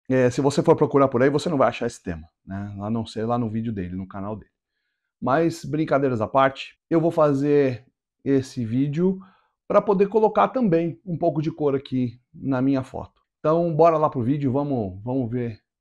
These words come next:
do que se trata o Color Key. Bom, então o setup aqui é o seguinte. Tô usando esse softbox com o flash aqui dentro. Sem o difusor, só o, a grade aqui,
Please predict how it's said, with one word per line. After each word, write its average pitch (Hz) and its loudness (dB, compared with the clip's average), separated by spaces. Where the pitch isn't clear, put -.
do 120 -6
que 185 -6
se 156 -8
trata 143 -2
o 123 0
Color 127 -2
Key. 95 -8
Bom, 139 0
então 147 -4
o 147 0
setup 156 -2
aqui 143 -4
é 147 4
o 147 -2
seguinte. - -10
Tô 127 -2
usando 117 -4
esse 110 -8
softbox 143 -4
com 110 -4
o 110 -6
flash - -8
aqui 113 -12
dentro. 85 -10
Sem 127 -4
o 131 -2
difusor, 131 -4
só 156 -8
o, 120 -4
a 123 -2
grade 110 -2
aqui, 151 -6